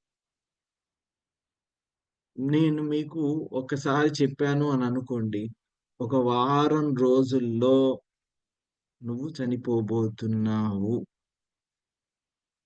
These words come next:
you are going to end your life అని నేను చెప్పాను అని అనుకోండి. అప్పుడు మీ రియాక్షన్ ఎట్లా ఉంటుంది? మన ప్రాబ్లమ్స్ అన్నింటి మీద సు-, స్పాట్‌లైట్ వేసి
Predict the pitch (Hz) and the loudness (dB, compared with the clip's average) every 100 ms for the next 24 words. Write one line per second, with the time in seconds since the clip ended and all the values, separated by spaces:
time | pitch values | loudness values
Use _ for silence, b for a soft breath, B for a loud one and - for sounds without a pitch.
0 | _ _ _ _ _ _ _ _ _ _ | _ _ _ _ _ _ _ _ _ _
1 | _ _ _ _ _ _ _ 123 127 123 | _ _ _ _ _ _ _ 0 0 2
2 | 120 135 139 143 151 175 147 147 - 123 | 4 4 4 0 0 0 0 -2 -8 -4
3 | 127 127 123 117 113 110 107 107 - - | -2 0 0 0 -2 -4 -4 -4 -8 -20
4 | _ _ _ _ _ _ _ _ _ _ | _ _ _ _ _ _ _ _ _ _
5 | _ _ - 127 139 147 127 117 120 101 | _ _ -8 -4 0 2 0 0 -2 -2
6 | - 104 110 113 127 131 131 127 127 113 | -4 -4 -2 -4 -2 2 2 2 0 2
7 | 95 120 147 139 147 147 B B B 147 | 2 0 0 2 2 2 B B B 6
8 | 196 196 190 165 180 175 165 147 151 156 | 6 4 2 2 4 2 2 -2 -4 -4
9 | - B B - 143 147 139 147 170 180 | -6 B B -2 2 2 2 4 4 6
10 | 202 190 196 160 156 180 190 196 202 202 | 8 8 8 4 2 2 4 6 8 6
11 | 202 190 175 170 175 180 160 151 143 135 | 6 4 4 4 4 0 -2 -10 -10 -8
12 | - 151 165 170 165 160 147 147 | 2 2 4 4 2 4 0 0